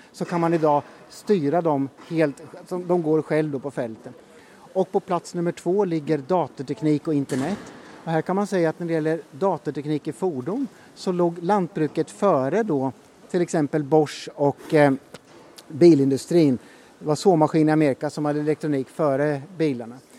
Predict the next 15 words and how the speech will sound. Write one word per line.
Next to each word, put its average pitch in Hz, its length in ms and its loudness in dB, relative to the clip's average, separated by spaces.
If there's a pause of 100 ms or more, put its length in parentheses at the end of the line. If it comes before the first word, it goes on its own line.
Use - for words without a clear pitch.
(220)
Men 165 460 0
för - 140 -4
att 147 80 -2
komma 147 300 0
då 135 120 -2
till 131 180 -8
plats - 400 -6
nummer 139 200 0
tre, 170 380 2
då 156 160 0
ser 180 200 2
vi 143 80 2
den 139 120 0
första 156 400 -4
maskinen, 143 840 0